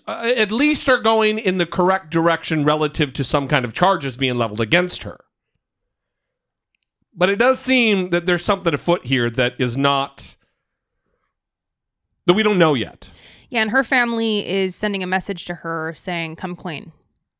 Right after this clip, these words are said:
Speaker 2: Come clean about what happened that night." Obviously, his family wants answers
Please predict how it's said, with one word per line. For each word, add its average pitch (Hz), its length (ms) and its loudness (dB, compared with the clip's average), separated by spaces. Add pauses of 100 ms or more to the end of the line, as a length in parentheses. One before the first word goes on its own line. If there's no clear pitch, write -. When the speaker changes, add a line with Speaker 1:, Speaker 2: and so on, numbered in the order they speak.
(160)
Speaker 2:
Come 190 160 -6
clean 185 220 -6
about 175 180 0
what 175 80 -2
happened 175 320 -6
that 160 140 -4
night." 151 360 -6 (460)
Obviously, 190 840 0 (280)
his 180 220 -4
family 165 560 -4
wants 165 300 -8
answers 180 680 -6